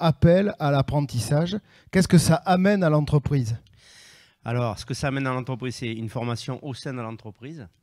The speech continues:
Speaker 2: Et, euh, après, euh, une formation, euh, il y a plusieurs formations, une formation C A P, une formation B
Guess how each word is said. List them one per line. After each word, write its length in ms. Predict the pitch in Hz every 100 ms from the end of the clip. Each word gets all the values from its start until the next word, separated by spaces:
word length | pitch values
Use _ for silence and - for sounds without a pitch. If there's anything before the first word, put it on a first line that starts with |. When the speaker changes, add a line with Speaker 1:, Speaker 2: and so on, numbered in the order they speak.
| - - - _
Speaker 2:
Et, 200 | 120 120 117
euh, 840 | 110 104 101 98 101 98 98 98 -
après, 600 | 107 - - 127 123 120
euh, 220 | 104 104
une 160 | 107
formation, 880 | 104 101 107 104 - 127 117 117 107
euh, 200 | 95 95
il 60 | 98
y 40 |
a 60 | 98
plusieurs 260 | 123 123
formations, 480 | - 110 107 - 165
une 180 | 147 104
formation 520 | - 101 98 - 101
C 180 | - 101
A 100 | 87
P, 320 | - 131 139
une 100 | 120
formation 560 | - 87 98 95 - 101
B 240 | 101 98